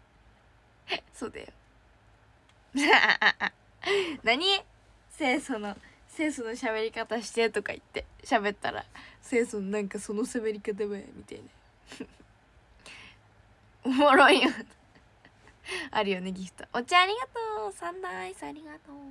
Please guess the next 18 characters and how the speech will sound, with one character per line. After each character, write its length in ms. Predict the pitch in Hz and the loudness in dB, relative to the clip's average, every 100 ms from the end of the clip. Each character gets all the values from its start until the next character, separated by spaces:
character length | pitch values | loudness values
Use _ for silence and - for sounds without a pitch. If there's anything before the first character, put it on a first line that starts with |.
| 262 _ _ _ - - - - | -20 _ _ _ -20 -20 -20 -8
さ 120 | 320 | -4
や 80 | 330 | -2
ち 100 | 285 | -2
ゃ 60 | |
ん、 60 | 226 | -4
私 300 | 214 269 277 | -2 -6 -6
で 60 | 277 | -12
す。 60 | - | -10
い 60 | |
や、 100 | 214 | -10
確 180 | 208 - - | -10 -14 -20
か 80 | - | -20
に 60 | |
な。 60 | - - - _ _ _ _ _ _ _ - - - - - - - | -20 -20 -20 _ _ _ _ _ _ _ -18 -16 -16 -20 -20 -20 -20
確 140 | - - | -20 -20
か 60 | |
に 40 | |
な。 60 | - | -20